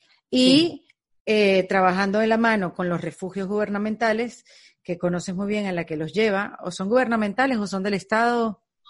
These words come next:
Speaker 2: Sí, son gubernamentales.
Speaker 1: Ajá. Este, y juntos trabajan para poder apoyar a esta mujer y sacarla del lugar, eh, donde, sacarla del hogar donde la maltratan.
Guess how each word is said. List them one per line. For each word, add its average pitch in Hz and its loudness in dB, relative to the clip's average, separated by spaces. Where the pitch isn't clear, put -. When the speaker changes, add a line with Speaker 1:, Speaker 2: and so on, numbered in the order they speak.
Speaker 2:
Sí, 226 -20
son 214 -6
gubernamentales. 156 -8
Speaker 1:
Ajá. 160 -4
Este, 185 0
y 214 -6
juntos 247 0
trabajan 220 0
para 185 0
poder 180 -2
apoyar 185 -2
a - -4
esta 214 -10
mujer 202 -4
y 220 -8
sacarla 175 -6
del 180 -2
lugar, 165 -2
eh, 160 -6
donde, 160 -8
sacarla 185 -4
del 202 2
hogar 175 0
donde 190 -4
la 165 -4
maltratan. 147 -10